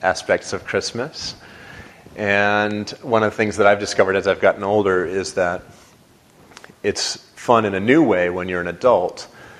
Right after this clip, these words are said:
because you get to witness, um, children experiencing that kind of with a,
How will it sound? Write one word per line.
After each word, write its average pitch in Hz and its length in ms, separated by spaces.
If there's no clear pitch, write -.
because 101 220
you 92 60
get 95 140
to 101 120
witness, - 600
um, 95 500
children 92 600
experiencing 95 580
that - 360
kind 92 160
of 87 100
with 104 240
a, 87 120